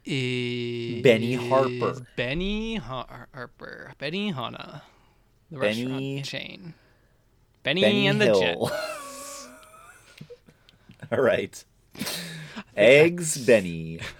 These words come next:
Speaker 2: Um, so he
Speaker 1: There
Speaker 2: meets
Speaker 1: it
Speaker 2: up
Speaker 1: is.
Speaker 2: with, with Benny Harper, and she's all like, "Hey, dude, can I, can I get a ride with you?" And he's like, "Okay." She's like, "Great,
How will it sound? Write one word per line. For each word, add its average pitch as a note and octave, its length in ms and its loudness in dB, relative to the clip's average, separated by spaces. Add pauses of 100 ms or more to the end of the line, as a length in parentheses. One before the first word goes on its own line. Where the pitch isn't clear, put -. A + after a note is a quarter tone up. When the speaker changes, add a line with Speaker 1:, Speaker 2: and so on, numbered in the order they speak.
(280)
Speaker 2:
Um, A#2 400 2
so - 160 -8
he B2+ 60 2
Speaker 1:
There C#3 100 4
Speaker 2:
meets B2+ 120 -2
Speaker 1:
it - 20 -2
Speaker 2:
up A#2 80 -4
Speaker 1:
is. - 60 -8
Speaker 2:
with, - 260 -4 (360)
with G#2 300 -4
Benny B2 240 0
Harper, A#2 640 -2 (440)
and G#2+ 600 0
she's D3 260 -4
all D3+ 100 8
like, C#3 200 6
"Hey, B4 480 2
dude, F#4+ 500 6 (420)
can D4 180 2
I, G4 160 6 (300)
can D4+ 180 0
I F#4+ 280 6
get F#4+ 220 6
a B3+ 40 0
ride B3 460 0
with D#4+ 260 0
you?" G4 440 8 (840)
And C3+ 140 0
he's B2 200 2
like, A#2 400 6 (1040)
"Okay." A#2 520 2 (580)
She's A#3+ 160 -8
like, A#3+ 160 -4
"Great, F#4 460 4